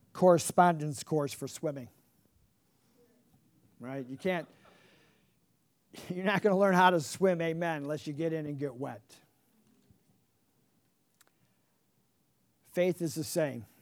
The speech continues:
It has to be developed actively, amen. Has to be developed in the going. Spiritual growth comes when we engage ourselves in what God is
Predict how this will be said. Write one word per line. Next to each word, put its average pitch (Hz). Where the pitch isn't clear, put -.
It 131
has 165
to 175
be 156
developed 156
actively, 123
amen. 123
Has 151
to 160
be 170
developed 151
in 160
the 147
going. 139
Spiritual 190
growth 170
comes 175
when 156
we 160
engage 180
ourselves 151
in 143
what 139
God 151
is -